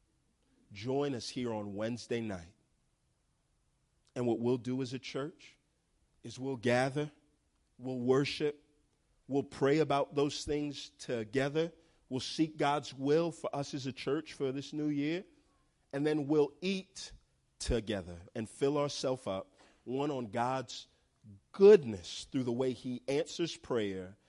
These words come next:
and the goodness of whatever pizza that we bring here and the goodness of Christian fellowship. Join us here on Wednesday. Let's pray that God would renew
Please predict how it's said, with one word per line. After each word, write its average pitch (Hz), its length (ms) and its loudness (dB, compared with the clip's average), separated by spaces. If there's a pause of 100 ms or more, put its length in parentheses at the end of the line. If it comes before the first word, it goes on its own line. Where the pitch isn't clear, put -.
(280)
and 127 220 -2
the 120 40 0
goodness 120 600 0
of 113 220 -2
whatever 120 400 0
pizza 135 480 -4
that 104 140 -4
we 110 120 -6
bring 98 320 -8
here 101 180 -6
and 104 80 -6
the 107 60 -6
goodness 117 600 4 (920)
of 123 160 -4
Christian 135 680 -2 (880)
fellowship. 95 640 -8 (760)
Join 151 280 2
us 147 140 -4
here 139 420 -2 (380)
on 131 240 0
Wednesday. 107 300 -4
Let's 123 200 -4
pray 139 200 0
that 117 180 -6
God 123 360 0
would 120 240 -2
renew 147 460 2